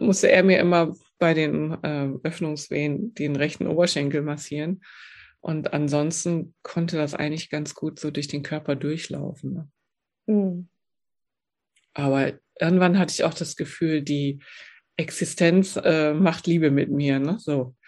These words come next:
Speaker 1: dieses Rhythmische von, äh, Intensität, in die man sich so hinein entspannen kann dann.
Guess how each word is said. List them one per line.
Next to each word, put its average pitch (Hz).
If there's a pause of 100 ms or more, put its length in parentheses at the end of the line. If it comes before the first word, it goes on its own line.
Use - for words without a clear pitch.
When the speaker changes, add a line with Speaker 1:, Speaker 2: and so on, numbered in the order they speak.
(220)
Speaker 1:
dieses 151
Rhythmische 160 (540)
von, 147 (440)
äh, 151
Intensität, 185
in 165
die 170
man 160
sich 151
so 160
hinein 160 (680)
entspannen 190 (340)
kann 214
dann. 220